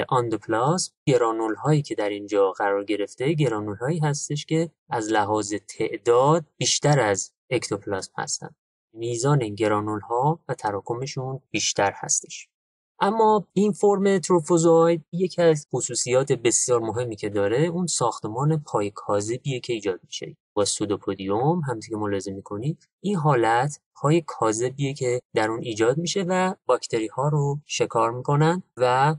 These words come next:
به این وسیله پای کاذب ایجاد می‌شه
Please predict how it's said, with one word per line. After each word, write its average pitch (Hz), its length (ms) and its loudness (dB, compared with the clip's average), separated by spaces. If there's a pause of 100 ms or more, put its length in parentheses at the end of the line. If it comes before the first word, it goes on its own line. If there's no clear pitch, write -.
به 127 80 2
این 143 220 4
وسیله 120 480 0
پای 120 280 0
کاذب 110 400 -2
ایجاد 107 360 -4
می‌شه 165 400 -2